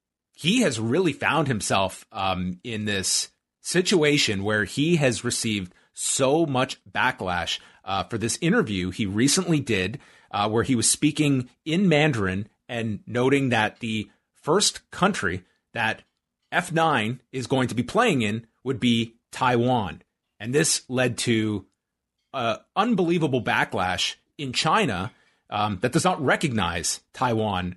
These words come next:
as an independent country. And a follow-up apology video by John Cena, also delivered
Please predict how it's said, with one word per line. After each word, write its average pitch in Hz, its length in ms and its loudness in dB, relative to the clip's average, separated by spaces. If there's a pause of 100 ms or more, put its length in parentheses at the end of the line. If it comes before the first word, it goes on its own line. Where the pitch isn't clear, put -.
as 123 160 -4
an 113 140 -4
independent 110 460 -2
country. 107 480 -2 (360)
And 120 420 0
a 113 280 0
follow-up 139 640 2 (380)
apology 170 580 0
video 95 400 -2
by 110 180 2
John 113 300 -2
Cena, 95 360 -4
also 160 340 0
delivered 113 500 0